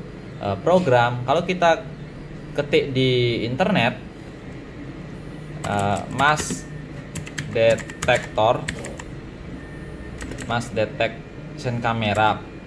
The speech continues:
project gitu ya. Ini ada banyak sekali ternyata project-project yang sudah di-share oleh orang-orang di luar negeri. Di sini bisa teman-teman lihat ada menggunakan Open, Open C V, ada menggunakan,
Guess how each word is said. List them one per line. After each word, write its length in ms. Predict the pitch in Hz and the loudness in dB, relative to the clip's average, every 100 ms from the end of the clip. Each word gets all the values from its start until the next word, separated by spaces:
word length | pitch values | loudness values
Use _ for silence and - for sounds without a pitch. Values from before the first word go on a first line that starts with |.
| - - | -12 -4
project 560 | 107 98 107 127 - 98 | -2 2 4 2 2 -4
gitu 120 | 107 110 | 2 2
ya. 80 | - - - - - - - - - - | 2 -6 -12 -14 -12 -12 -12 -12 -10 -2
Ini 160 | 185 | 6
ada 240 | 196 170 147 | 8 10 10
banyak 280 | 139 139 135 | 8 6 -2
sekali 560 | - 139 135 175 208 208 - - - | 2 4 6 6 4 0 -10 -14 -6
ternyata 400 | - 139 131 175 | 0 2 4 4
project-project 680 | 160 123 123 123 120 113 147 | 4 4 4 2 2 2 2
yang 120 | 131 | 0
sudah 320 | 117 113 110 107 | 0 2 4 4
di-share 520 | 107 92 147 156 - | 2 4 8 8 8
oleh 240 | 113 104 - | 4 4 4
orang-orang 560 | 104 104 101 107 110 | 2 2 2 2 2
di 80 | 107 | 4
luar 160 | 104 101 | 4 4
negeri. 400 | 98 104 147 180 - - - - - | 0 0 0 -2 -8 -14 -14 -14 -12
Di 80 | - | -6
sini 200 | 127 131 | -2 0
bisa 200 | 123 120 | 0 2
teman-teman 400 | 123 123 120 113 | 2 2 0 4
lihat 240 | 113 143 | 8 8
ada 680 | - 110 107 104 104 101 95 - - - - | 6 2 6 6 6 6 4 -2 -12 -10 -6
menggunakan 760 | 113 113 110 104 - 107 104 104 | -2 0 2 0 2 2 2 0
Open, 480 | 101 107 104 95 - | -2 0 0 -2 -2
Open 240 | - 107 | 0 0
C 240 | 104 196 | 0 0
V, 80 | 190 160 151 151 147 | 0 0 2 0 -2
ada 240 | - 104 104 | 0 2 2
menggunakan, 680 | 104 107 104 - 101 101 | 2 0 0 0 2 2